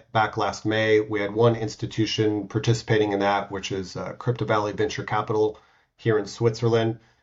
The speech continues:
And now we're raising our seed round, or I should say pre-seed round at, at five hundred K.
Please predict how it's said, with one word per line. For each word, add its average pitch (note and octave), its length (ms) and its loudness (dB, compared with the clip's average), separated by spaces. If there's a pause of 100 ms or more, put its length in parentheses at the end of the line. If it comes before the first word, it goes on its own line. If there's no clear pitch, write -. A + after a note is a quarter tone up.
(180)
And G#2+ 160 -4
now A2+ 220 2
we're G#2+ 80 0
raising G#2+ 680 -2
our G#2+ 180 2
seed A2+ 320 2
round, G2+ 600 0
or G2+ 100 -4
I G2 60 -2
should A#2+ 180 -8
say F2 140 -6
pre-seed B2+ 540 2
round G2 460 -2 (200)
at, G2 240 -2
at G#2 140 -6
five G#2 280 0
hundred G2 260 -6
K. E2+ 240 -8